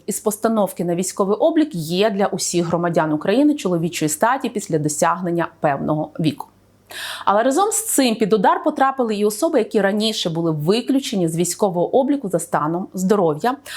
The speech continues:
але інформації про таке виключення не було в реєстрі взагалі. Якщо особа раніше була виключена з військового обліку,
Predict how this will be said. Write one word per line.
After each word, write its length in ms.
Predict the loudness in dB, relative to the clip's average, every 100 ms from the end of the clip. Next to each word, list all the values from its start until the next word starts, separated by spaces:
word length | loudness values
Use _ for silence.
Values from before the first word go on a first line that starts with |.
| -14 -2
але 200 | 2 2
інформації 880 | 2 0 2 2 4 2 0 -4 -4
про 120 | -2
таке 280 | -2 0 0
виключення 680 | 2 0 2 0 0 0
не 320 | 0 2 2 0
було 300 | 0 0 0
в 60 |
реєстрі 440 | 0 -4 -6 -6 -6
взагалі. 380 | -4 -4 -6 -8 _ _ _ _ -16 -4
Якщо 300 | -2 2 2
особа 600 | 4 2 2 0 2 0 2
раніше 540 | 2 4 4 4 -2
була 320 | -2 0 -2 -2
виключена 680 | -6 0 0 0 -4 -4 -2
з 80 | 0
військового 480 | -2 0 0 2 2
обліку, 460 | 0 -2 -4 -4